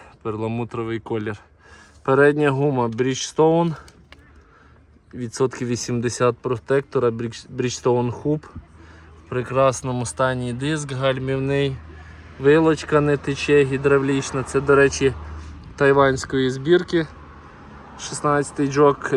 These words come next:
хто знає, вони йдуть на гідравліці, тобто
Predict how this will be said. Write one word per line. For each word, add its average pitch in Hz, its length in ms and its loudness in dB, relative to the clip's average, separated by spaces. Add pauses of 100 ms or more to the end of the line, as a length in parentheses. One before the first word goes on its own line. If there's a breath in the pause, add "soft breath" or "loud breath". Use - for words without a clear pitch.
хто 127 300 -2
знає, 143 340 4
вони 127 220 0
йдуть 127 260 -4
на 123 240 -2 (1040 loud breath)
гідравліці, 120 640 -2
тобто 107 360 -10